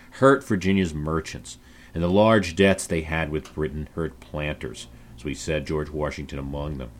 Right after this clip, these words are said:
Their interference with local governments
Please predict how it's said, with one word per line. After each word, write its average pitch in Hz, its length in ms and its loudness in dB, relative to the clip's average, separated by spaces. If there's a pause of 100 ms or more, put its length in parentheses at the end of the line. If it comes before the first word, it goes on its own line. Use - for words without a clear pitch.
(120)
Their 110 120 2
interference 120 760 2
with 92 100 2
local 98 460 4
governments 82 840 -2